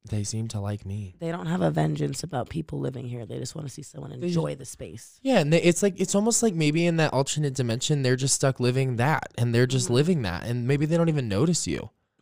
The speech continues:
Speaker 2: Ah.
Speaker 1: But you're getting that interdimensional clicking of doors and doors closing because they're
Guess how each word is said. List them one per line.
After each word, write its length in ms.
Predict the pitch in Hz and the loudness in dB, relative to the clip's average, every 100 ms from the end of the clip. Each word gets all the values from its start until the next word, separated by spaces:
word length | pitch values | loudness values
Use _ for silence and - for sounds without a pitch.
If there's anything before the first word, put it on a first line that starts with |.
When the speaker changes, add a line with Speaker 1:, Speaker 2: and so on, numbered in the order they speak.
| _ | _
Speaker 2:
Ah. 1080 | 127 151 170 175 180 127 120 117 120 120 - _ _ _ _ _ _ _ _ _ _ _ _ - | -2 0 0 -2 -4 -6 -8 -8 -10 -12 -16 _ _ _ _ _ _ _ _ _ _ _ _ 4
Speaker 1:
But 140 | 156 | 4
you're 420 | 135 147 151 147 - | 8 8 8 6 2
getting 460 | 127 127 151 147 | -6 2 4 4
that 200 | 143 127 | 2 0
interdimensional 1000 | 127 139 127 123 127 127 - 127 113 107 - | 0 0 0 0 0 -2 -2 0 0 -2 -4
clicking 440 | - 147 139 123 | 0 2 2 0
of 100 | 101 | 2
doors 360 | 123 120 101 98 | 2 2 0 -2
and 80 | |
doors 240 | 107 120 113 | 0 2 2
closing 360 | - 98 98 | 0 0 0
because 280 | 98 101 98 | -2 -2 -2
they're 320 | 107 107 107 | 0 2 0